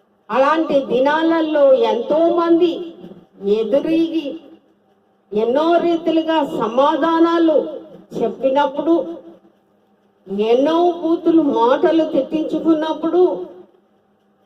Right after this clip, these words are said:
కానీ కృంగిపోకుండా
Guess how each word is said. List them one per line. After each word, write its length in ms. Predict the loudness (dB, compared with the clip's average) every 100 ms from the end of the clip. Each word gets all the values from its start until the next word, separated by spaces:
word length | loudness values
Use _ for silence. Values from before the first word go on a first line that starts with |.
| _ _ -10
కానీ 680 | -4 0 2 2 -2 -4 -14 -14 -4
కృంగిపోకుండా 1300 | 2 4 4 4 2 2 0 2 0 2 2 0 -2